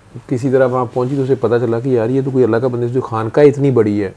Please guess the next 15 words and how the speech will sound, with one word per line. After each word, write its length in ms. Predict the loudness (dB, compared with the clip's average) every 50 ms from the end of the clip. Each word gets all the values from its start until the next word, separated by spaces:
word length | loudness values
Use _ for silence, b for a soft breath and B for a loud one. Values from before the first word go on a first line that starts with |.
| -10 -8
और 140 | -6 -6 -4
ये 320 | -4 -4 -2 0 0 0
तो 140 | 0 0 -2
इतने 260 | -4 -4 -4 -6 -4
लोग 260 | -2 -2 -2 -2 -2
इसके 220 | -4 -6 -8 -12 -12
मानने 340 | -10 -10 -10 -10 -10 -8 -6
वाले, 240 | -6 -4 -4 -6
इसके 180 | -6 -6 -8 -8
student 440 | -8 -8 -8 -8 -8 -8 -8 -8 -8
हैं, 180 | -8 -8 -10
ये 60 | -12 -12
system 400 | -12 -12 -12 -10 -10 -8 -8 -8
है 80 | -10
इसका, 180 | -12 -16 -20